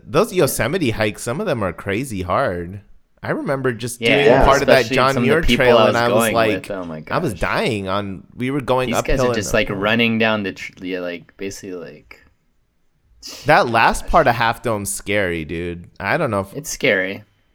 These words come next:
Speaker 1: I would not do it if I saw any clouds on the horizon.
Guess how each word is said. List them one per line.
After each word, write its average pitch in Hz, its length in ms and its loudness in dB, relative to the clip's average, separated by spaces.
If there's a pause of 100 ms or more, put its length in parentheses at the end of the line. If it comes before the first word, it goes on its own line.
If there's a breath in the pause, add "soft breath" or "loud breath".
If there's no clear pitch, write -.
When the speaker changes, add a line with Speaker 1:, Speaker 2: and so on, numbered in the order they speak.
(300)
Speaker 1:
I 117 120 2
would 156 140 2
not 135 260 4
do 120 160 2
it 107 160 2
if 101 140 -4
I 101 100 2
saw 101 240 -2
any 98 200 -4
clouds 92 500 -4
on 87 120 -8
the 90 100 -8
horizon. 90 840 -8